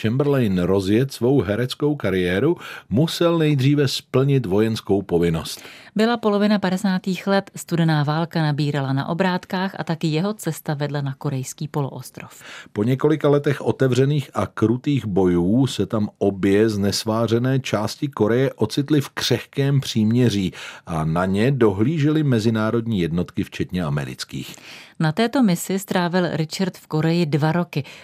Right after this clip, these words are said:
Speaker 2: a byly to pro něj velmi krušné okamžiky.
Speaker 1: O službě v uniformě později prohlásil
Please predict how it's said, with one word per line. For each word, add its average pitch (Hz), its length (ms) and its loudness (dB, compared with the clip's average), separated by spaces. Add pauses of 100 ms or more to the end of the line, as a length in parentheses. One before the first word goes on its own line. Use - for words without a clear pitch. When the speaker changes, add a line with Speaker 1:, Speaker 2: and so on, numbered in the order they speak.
Speaker 2:
a - 100 -4
byly 156 260 0
to 175 120 -2
pro 160 140 -2
něj 156 260 2
velmi 151 380 0
krušné - 420 -6
okamžiky. 123 520 -10 (360)
Speaker 1:
O 143 120 4
službě 165 480 2
v - 160 -10
uniformě 147 800 2 (100)
později 120 440 2
prohlásil 101 920 -2